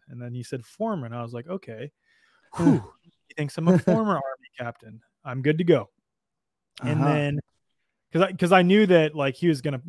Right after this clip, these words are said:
Speaker 1: just publish that and go with it. And I was like, "I don't wanna correct him and tell him that I am in the Army right now, 'cause that could be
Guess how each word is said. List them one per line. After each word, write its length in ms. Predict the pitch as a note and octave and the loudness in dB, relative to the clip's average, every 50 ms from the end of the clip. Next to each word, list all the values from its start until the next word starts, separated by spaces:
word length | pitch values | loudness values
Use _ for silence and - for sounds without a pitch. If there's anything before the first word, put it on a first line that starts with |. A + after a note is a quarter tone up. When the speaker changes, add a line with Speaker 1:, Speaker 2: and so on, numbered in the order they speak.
| F3 D#3+ | -12 -10
Speaker 1:
just 240 | C#3 C3+ B2 - - | -10 -10 -10 -4 -2
publish 320 | - F3 D#3+ E3 D3+ - | 0 0 2 0 -2 -2
that 180 | E3+ D#3 D3+ D3 | -2 -2 -2 -2
and 100 | C#3 C3+ | -2 0
go 140 | D3+ E3 | 2 2
with 160 | E3+ D#3+ - C#3+ | 2 2 0 -4
it. 140 | C3+ C3+ | -10 -10
And 100 | C3+ C3 | -10 -10
I 80 | B2 B2+ | -10 -10
was 140 | C3 A#2+ - | -10 -10 -10
like, 100 | B2+ A#2+ | -10 -6
"I 80 | A#2+ | -6
don't 80 | C3+ D3+ | -4 -4
wanna 140 | D3+ C#3+ C3 | -4 -6 -8
correct 280 | - - E3 E3+ - | -4 -4 -4 -4 -4
him 80 | D3 C3+ | -6 -10
and 120 | B2+ B2 | -10 -8
tell 120 | - C#3+ C#3 | -6 -6 -6
him 120 | C3+ C3+ | -6 -6
that 100 | C3 B2 | -8 -8
I 120 | B2 A#2+ B2 | -8 -8 -8
am 260 | C3 D3+ E3 D#3+ D3+ | -6 -4 -4 -4 -4
in 200 | C3 D#3 E3+ F#3+ | -4 -4 -2 -2
the 80 | F#3 | -2
Army 340 | D3 C#3 C#3 C3+ C3 C3+ C3 | -2 -2 -4 -6 -6 -6 -6
right 140 | B2+ B2+ C3 | -6 -6 -6
now, 220 | C3+ C3 B2+ B2+ | -6 -6 -6 -8
'cause 160 | - - A#2+ A2 | -8 -10 -8 -4
that 240 | B2+ C#3+ D#3+ D#3 - | -2 0 0 0 -2
could 200 | - C3+ C3+ C3 | -6 -8 -6 -6
be 360 | C3 B2+ B2 B2 B2 A#2+ | -6 -4 -4 -6 -6 -8